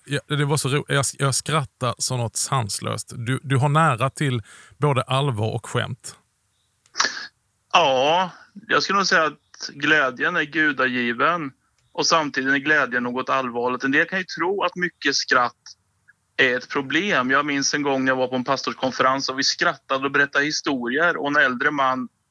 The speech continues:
Speaker 2: var så orolig att vi inte skulle kunna be och fira nattvard efteråt. Och jag föreställer mig Jesus grilla fisk med lärjungarna, dra en rolig historia, vara människa fullt ut och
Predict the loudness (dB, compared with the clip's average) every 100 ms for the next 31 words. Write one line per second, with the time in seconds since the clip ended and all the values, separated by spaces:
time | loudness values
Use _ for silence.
0 | _ -2 0 0 0 0 0 0 0 0
1 | 0 0 -4 _ _ _ -4 -2 -2 0
2 | -2 2 2 2 0 -2 0 0 2 2
3 | -2 -4 -4 0 0 -2 -4 -4 -4 -2
4 | 0 0 -4 _ -20 -20 0 2 4 4
5 | 2 2 0 0 2 2 2 -2 -2 0
6 | 0 0 -2 -2 -4 -2 2 2 2 0
7 | 2 2 2 2 2 2 2 0 -2 -2
8 | -2 -2 2 2 4 0 2 0 0 -4
9 | -4 -2 -4 0 0 0 -2 -2 -2